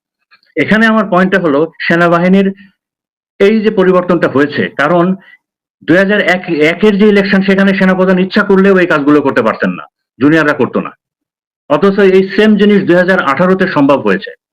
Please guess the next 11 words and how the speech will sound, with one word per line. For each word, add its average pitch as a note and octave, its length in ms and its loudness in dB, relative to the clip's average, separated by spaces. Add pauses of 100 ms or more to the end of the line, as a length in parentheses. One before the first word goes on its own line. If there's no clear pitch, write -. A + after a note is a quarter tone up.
(760)
কারণ F3 360 -2 (360)
আম-, D3+ 340 -2
আমাদের D3 320 0
মাইন্ড B2+ 280 0
সেটআপ F3 300 -2
অথবা D#3+ 300 0
ওই, D#3 300 2
ওই G#3+ 240 2
পুরনো F#3+ 500 2
সেনাবাহিনী E3 500 0
থেকে D#3+ 300 0